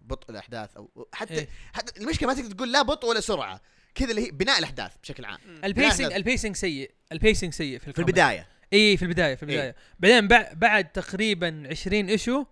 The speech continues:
Speaker 1: مم.
Speaker 2: البيسنج يبدأ يصير ممتاز.
Speaker 3: إيه.
Speaker 1: جدًا.
Speaker 2: يبدأ يتحسن بشكل كبير. يعني تقريبًا
Speaker 1: نعم.
Speaker 2: عشرين إيشو تقريبًا تتكلم عن سنتين إلا.
Speaker 3: إيه.
Speaker 2: ف-، أكيد الآدمي بيتحسن.
Speaker 3: أي مرة.
Speaker 2: بيتحسن.
Speaker 3: وبيتحسن أكثر بعد
Speaker 2: إيه.
Speaker 3: مع الوقت.
Speaker 2: وأكيد إذا كان معاه إديتور صاحي،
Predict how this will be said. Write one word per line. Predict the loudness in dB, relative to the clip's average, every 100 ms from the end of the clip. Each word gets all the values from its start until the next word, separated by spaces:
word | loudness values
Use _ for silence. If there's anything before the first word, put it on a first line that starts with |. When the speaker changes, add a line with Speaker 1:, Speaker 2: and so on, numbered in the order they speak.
| -14
Speaker 1:
مم. | -16 -14 -8
Speaker 2:
البيسنج | -4 -4 -4
يبدأ | -6 -6
يصير | -6 -8
ممتاز. | -10 -12 -14 -14 -14
Speaker 3:
إيه. | -8
Speaker 1:
جدًا. | -8 -10 -12 -2
Speaker 2:
يبدأ | -2 0 2
يتحسن | 4 4 0 -4 -8 -8
بشكل | -8 -8 -10
كبير. | -6 -4 -2
يعني | -4 -6
تقريبًا | 0 2 2
Speaker 1:
نعم. | -2 -14 -6
Speaker 2:
عشرين | 0 0 0
إيشو | -2 -2 -4
تقريبًا | -6 -6 -6
تتكلم | -6 -4 -2 -2
عن | -6 -8
سنتين | -8 -6 -6 -6 -6 -8 -4 -2 -2 -4
إلا. | -8 -10 -16 _ _ _ _ -14
Speaker 3:
إيه. | -14 -14 _ 2
Speaker 2:
ف-، | 4 4 0 _ _ _ -20 -20 -12
أكيد | -2 2 4
الآدمي | 4 2 -2
بيتحسن. | -6 -8 -10 -10 -16 _ -6
Speaker 3:
أي | -2
مرة. | -2 -4 -8 -16
Speaker 2:
بيتحسن. | -8 -6 -2 -2 -4 -4
Speaker 3:
وبيتحسن | -2 -2 -4 -6
أكثر | -6 -8
بعد | -8
Speaker 2:
إيه. | -6
Speaker 3:
مع | -6
الوقت. | -10 -6
Speaker 2:
وأكيد | -4 0 -2
إذا | 0
كان | 2 2
معاه | 4 4 4
إديتور | 4 0 -2
صاحي، | -2 0 0 -2 -4